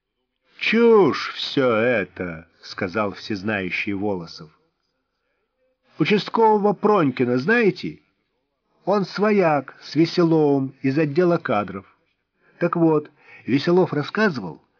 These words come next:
что наш командир ни в какой тюрьме не сидел. Награды у него за войну. И ещё за какую, за какую войну?" — перебил Сергеев, который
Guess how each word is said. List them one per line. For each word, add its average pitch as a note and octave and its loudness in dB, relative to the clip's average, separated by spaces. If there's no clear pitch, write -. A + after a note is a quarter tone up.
что - -6
наш F3+ 0
командир E3 0
ни C#3 2
в C#3+ -4
какой F3+ 0
тюрьме C#3 0
не D3 -2
сидел. C3 -2
Награды D3 0
у A#2+ -2
него C3 2
за D3+ -2
войну. B2 -2
И B2 0
ещё B2 0
за D3+ -2
какую, E3 -4
за F3 -2
какую B2+ -2
войну?" — G#2 -8
перебил G2+ -6
Сергеев, B2+ -2
который C#3+ -2